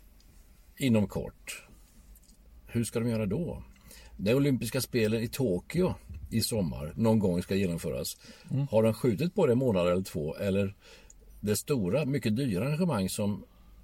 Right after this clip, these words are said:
Speaker 1: står här och balanserar?
Speaker 2: Ja, alltså, när det gäller, eh, schlagerfestivalen då.
Speaker 1: Ja.
Speaker 2: Eh, eller Eurovision.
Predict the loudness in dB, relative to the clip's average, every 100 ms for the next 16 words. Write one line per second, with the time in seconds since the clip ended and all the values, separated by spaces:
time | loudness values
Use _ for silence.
0 | -14 -8 -4 -2 -2 -2 -2 -2 -4 -10
1 | -20 -20 -20 -4 -2 0 0 0 0 -2
2 | -4 -4 -6 -8 -16 -20 -20 -20 -20 -20
3 | -20 -20 -20 -20 -20 -20 -20 -20 -20 -20
4 | -2 2 4 4 2 0 -2 -2 -8 -14
5 | -14 -14 -14 -6 0 4 6 6 6 6
6 | 6 4 2 0 -2 -12 -16 -8 -2 2
7 | 2 4 4 4 4 2 0 0 4 4
8 | 2 0 -2 -2 0 0 0 0 -2 -4
9 | -12 -16 -8 -8 -8 -12 -16 -20 -20 -20
10 | -20 -20 -16 -8 -4 -2 0 0 0 -2
11 | -2 -4 0 2 4 2 0 -2 -4 -4
12 | -4